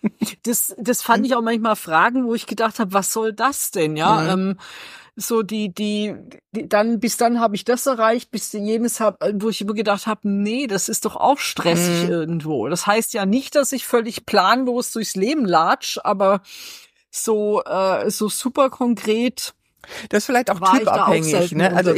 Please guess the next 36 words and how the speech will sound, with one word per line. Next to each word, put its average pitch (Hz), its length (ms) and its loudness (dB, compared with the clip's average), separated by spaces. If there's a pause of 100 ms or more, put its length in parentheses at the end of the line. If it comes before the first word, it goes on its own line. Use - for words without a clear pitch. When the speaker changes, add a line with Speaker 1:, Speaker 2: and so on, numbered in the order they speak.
Speaker 2:
unterwegs, 151 280 -2
Speaker 1:
ich 190 80 4
Speaker 2:
ja. 185 60 2
Speaker 1:
stell 208 160 2
mir 208 100 0
vor, 202 160 -2
so 180 140 -2
Sportler 196 720 0
oder 170 160 2
so, 165 160 -4
welche, 175 240 2
die, 170 240 0
die 170 180 0
so 160 120 2
richtig 180 460 -2
erfolgreich 175 600 -2
sind, 175 280 0
auch - 160 0
so 156 160 0
Musiker 165 880 0
oder, 139 180 2 (440)
ne, 180 140 2
die 170 240 -2
so, 160 440 0
oder 151 260 2
Dirigent 175 880 0
oder 170 220 2
so, 165 320 0
vielleicht 170 380 -2
willst 175 240 0
du 180 40 -6
das - 200 0
immer 170 240 2
schon 156 340 0
mit - 320 -4
drei. 185 540 0